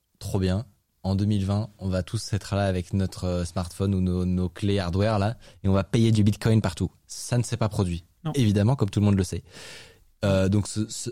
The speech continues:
Speaker 1: est-ce que, question un, ce sera le, le, le Bitcoin ? Et si c'est
Speaker 2: Hmm.
Speaker 1: pas le Bitcoin,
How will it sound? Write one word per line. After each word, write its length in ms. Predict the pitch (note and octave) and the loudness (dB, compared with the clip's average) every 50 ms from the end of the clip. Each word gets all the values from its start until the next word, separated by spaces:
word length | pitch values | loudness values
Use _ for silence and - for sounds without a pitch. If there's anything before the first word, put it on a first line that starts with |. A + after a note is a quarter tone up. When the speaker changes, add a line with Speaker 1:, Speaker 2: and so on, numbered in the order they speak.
| - - | -6 -6
Speaker 1:
est-ce 180 | A2 G2+ - - | -6 -6 -4 -2
que, 280 | - A2+ G#2+ G#2 - - _ _ _ | 0 0 0 0 -2 -8 _ _ _
question 460 | - G#2 - - - G#2+ G2+ F#2+ G2 - _ _ _ | -6 -6 -4 -2 0 0 0 0 -2 -6 _ _ _
un, 120 | - G#2+ G#2+ | 0 0 0
ce 160 | - - F#2+ | 0 -2 -4
sera 180 | - - F#2+ F#2 | -4 -2 0 2
le, 240 | F#2 F2 E2+ - - - | 2 2 2 0 -2 -2
le, 260 | F2+ F2 F2 E2+ D#2+ | 0 2 2 4 4
le 100 | E2+ F2+ | 4 4
Bitcoin ? 480 | E2+ F#2+ - - A#2 C#3+ E3 D3 A#2 - - _ _ _ _ _ _ _ - | 2 2 2 2 4 4 4 4 2 -2 -8 _ _ _ _ _ _ _ -8
Et 60 | - | -6
si 160 | - - - | -6 -6 -4
c'est 140 | A2 - - | 0 2 2
Speaker 2:
Hmm. 40 | - | 4
Speaker 1:
pas 60 | G#2 | 4
le 60 | G2 F#2+ | 2 2
Bitcoin, 440 | G2+ G2 - A#2+ A#2+ D3 D#3+ C3 | 0 0 0 2 2 2 2 0